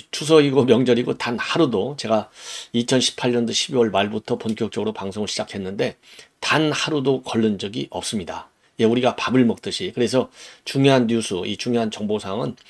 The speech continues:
에, 그야말로 우리가 현대, 에, 이십일 세기 이 디지털 시대에 빠놓을 수 없는 중요한 사항이 아니겠습니까? 그래서 단 하루도 빠지지, 빠진 적이 없다라고 하는 저의,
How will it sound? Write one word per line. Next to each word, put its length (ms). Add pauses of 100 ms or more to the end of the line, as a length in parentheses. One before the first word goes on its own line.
(280)
에, 320
그야말로 360
우리가 240
현대, 500
에, 160
이십일 360
세기 280
이 180
디지털 720
시대에 460 (420)
빠놓을 400
수 200
없는 500
중요한 320
사항이 240
아니겠습니까? 540
그래서 380 (380)
단 320
하루도 320
빠지지, 560
빠진 420 (280)
적이 240
없다라고 720
하는 240
저의, 400